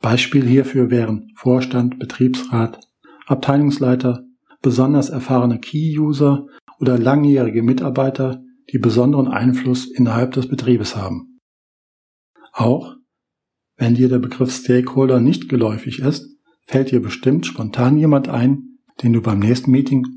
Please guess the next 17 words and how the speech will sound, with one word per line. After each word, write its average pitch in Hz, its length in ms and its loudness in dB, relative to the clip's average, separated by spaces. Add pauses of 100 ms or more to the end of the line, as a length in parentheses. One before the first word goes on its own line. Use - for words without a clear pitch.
unbedingt 139 480 2
einladen 113 440 0
musst, 120 300 -2 (400)
ob - 180 -8
du 107 160 -4
willst 101 300 -6
oder 123 160 2
nicht. 107 320 -2 (1500)
Während 120 260 -2
man 113 140 0
die 107 80 -4
Stakeholder 139 840 0 (240)
eher 131 160 2
aus 120 140 -4
taktischen 127 480 -2
Erwägungen 113 600 0
einlädt, 110 520 0